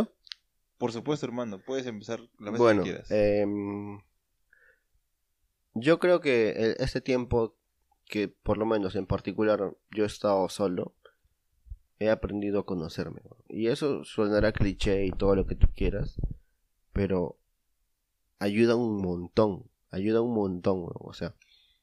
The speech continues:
Speaker 1: el, el hecho de que tú sepas lo que quieres, tus reacciones, l-, lo que esperas de alguien, ¿no?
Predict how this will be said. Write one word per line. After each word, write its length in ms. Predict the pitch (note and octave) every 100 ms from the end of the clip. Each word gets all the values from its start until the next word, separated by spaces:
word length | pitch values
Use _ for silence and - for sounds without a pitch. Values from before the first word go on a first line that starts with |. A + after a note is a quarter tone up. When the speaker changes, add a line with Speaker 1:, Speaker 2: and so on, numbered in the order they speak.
| _
Speaker 1:
el, 280 | - G2 F#2
el 140 | - A2
hecho 240 | A#2 C#3+
de 120 | A2+ G#2+
que 140 | G2
tú 200 | - A2+
sepas 640 | - A#2 - G#2 G2+ - _ _ _ _ _ _ _ _ _ _ _ _ _ _
lo 240 | A2 G#2+
que 140 | G2 F2+
quieres, 500 | G#2+ G2+ G2 F2+ -
tus 160 | G#2
reacciones, 800 | G2+ F#2+ - G#2+ F#2+ F#2 F2+ F2 -
l-, 280 | F#2 F#2+ D#2+ - -
lo 260 | E2+ F#2 F#2
que 100 | -
esperas 540 | F#2+ - A#2+ A2 G#2+
de 160 | F#2+ F2+
alguien, 500 | G2+ G#2 F#2 F2 F2
¿no? 220 | F#2+ A2+